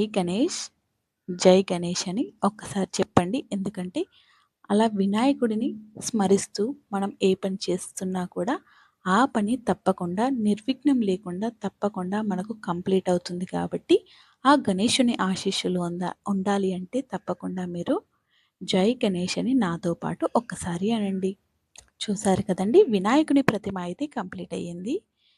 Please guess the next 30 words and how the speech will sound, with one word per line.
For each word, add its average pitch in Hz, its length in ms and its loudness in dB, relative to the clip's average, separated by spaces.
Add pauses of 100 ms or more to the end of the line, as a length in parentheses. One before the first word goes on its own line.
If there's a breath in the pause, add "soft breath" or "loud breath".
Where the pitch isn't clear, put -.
(160)
ఇక 247 180 0
మా 247 260 8
వీడియో 220 320 4
కనుక 185 260 -8 (160)
మీకు 196 280 -4
నచ్చినట్లయితే 214 720 -4
తప్పకుండా - 540 -8
లైక్ 185 300 -6
చేయండి, 214 420 -6
షేర్ - 380 -6
చేయండి, 190 380 -10
సబ్స్క్రైబ్ - 580 -6
చేసుకొని 202 460 -8 (560 loud breath)
కామెంట్ 214 400 4
బాక్స్‌లో 202 360 2 (120)
"జై 208 260 0
గణేష్" 220 340 -2
అని 202 240 -4
కామెంట్ 170 420 -6
అయితే 190 280 -4
చేయండి. 196 440 -6 (500 soft breath)
ఈ 277 80 12 (100)
కర్రీ 220 400 4
కూడా 220 240 2 (100)
చాలా 190 520 -2
బాగుందండి, 185 760 -4
ఎందుకంటే 214 560 -8 (140)
వినాయకుడి 190 560 -10
కోసమే 214 440 -8
స్పెషల్‌గా 190 680 -6